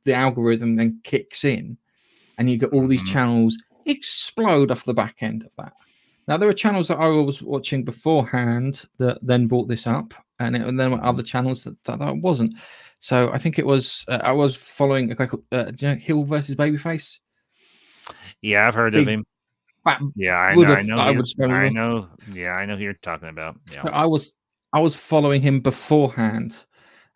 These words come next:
Speaker 1: uh, and then he kinda, he went on, on it, and it was, it was okay, 'cause he kind of,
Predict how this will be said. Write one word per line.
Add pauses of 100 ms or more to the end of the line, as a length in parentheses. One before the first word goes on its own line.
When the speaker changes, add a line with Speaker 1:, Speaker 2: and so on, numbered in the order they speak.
Speaker 1:
uh,
and
then
he
kinda,
he
went
on,
on
it,
and
it
was,
it
was
okay,
'cause
he
kind
of,